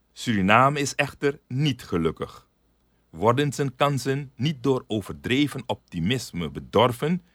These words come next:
dan geschiet dit vaak door onrechtvaardig pessimisme. In beide gevallen moet bijna altijd de hoofdoorzaak worden gezocht in onjuiste meningen omtrent de werkelijke toestanden in het binnenland.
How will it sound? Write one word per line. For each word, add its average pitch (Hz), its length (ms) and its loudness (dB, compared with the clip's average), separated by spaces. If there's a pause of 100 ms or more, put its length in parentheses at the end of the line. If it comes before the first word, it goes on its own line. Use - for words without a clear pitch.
(160)
dan 151 360 2 (140)
geschiet 135 380 -4
dit 127 160 -2
vaak 160 340 -4
door 104 300 -2
onrechtvaardig 110 1000 0
pessimisme. 73 720 -4 (560)
In 85 200 -4
beide 107 320 4
gevallen 127 520 0 (280)
moet 127 280 0
bijna 120 440 4
altijd 139 640 -2
de 87 60 -2
hoofdoorzaak 123 880 0
worden 110 320 -2
gezocht 110 560 -6
in 82 260 -6
onjuiste 131 640 -4
meningen 120 600 -2 (220)
omtrent 120 520 0
de 78 180 -6
werkelijke 135 540 -4
toestanden 104 680 -4
in 95 120 -2
het 80 120 -4
binnenland. 71 600 -4